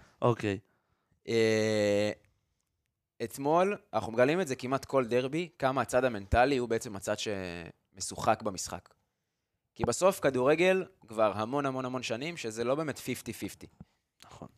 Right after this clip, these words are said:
Speaker 2: אה, בדרך כלל אנחנו, מכבי יותר טובה, אנחנו מקבלים את השער הראשון, את השער השני, ואז זה נגמר בשלוש, ארבע, חמש, ו-,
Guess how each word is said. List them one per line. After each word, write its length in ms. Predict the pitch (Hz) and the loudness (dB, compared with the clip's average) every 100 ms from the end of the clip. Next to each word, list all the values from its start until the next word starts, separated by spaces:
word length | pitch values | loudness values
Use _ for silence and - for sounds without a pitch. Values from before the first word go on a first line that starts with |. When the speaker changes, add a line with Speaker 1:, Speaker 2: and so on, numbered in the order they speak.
| _ - _ | _ -18 _
Speaker 2:
אה, 880 | - 110 107 107 107 107 104 104 101 98 _ _ _ _ _ _ | -4 0 0 0 0 -2 -4 -4 -6 -10 _ _ _ _ _ _
בדרך 300 | 123 170 165 | 2 2 4
כלל 180 | 165 | 4
אנחנו, 520 | 139 117 113 104 101 98 - _ | 4 2 -8 -8 -8 -10 -20 _
מכבי 360 | 92 - 113 113 | -12 0 2 2
יותר 180 | 107 | -2
טובה, 400 | 110 110 139 185 | -6 -6 0 2
אנחנו 160 | 160 113 | 2 0
מקבלים 220 | 113 113 | -6 -4
את 40 | 107 | -4
השער 200 | - 120 | 0 0
הראשון, 300 | 117 - 170 | 0 -4 -6
את 80 | |
השער 220 | 127 127 123 | -4 -2 -2
השני, 400 | 120 151 254 226 | -4 -8 -8 -2
ואז 160 | 165 160 | 0 0
זה 60 | |
נגמר 260 | 147 135 135 | -2 0 0
בשלוש, 1200 | 131 127 117 110 110 - _ _ _ - 113 123 - | 2 2 2 0 -4 -8 _ _ _ -6 0 0 4
ארבע, 440 | 113 110 107 95 85 _ _ _ _ _ _ - | 4 4 0 0 -6 _ _ _ _ _ _ -6
חמש, 640 | 98 107 139 196 - - _ _ _ _ _ _ _ _ | -4 -2 -2 -2 -6 -10 _ _ _ _ _ _ _ _
ו-, 200 | 104 110 | -6 0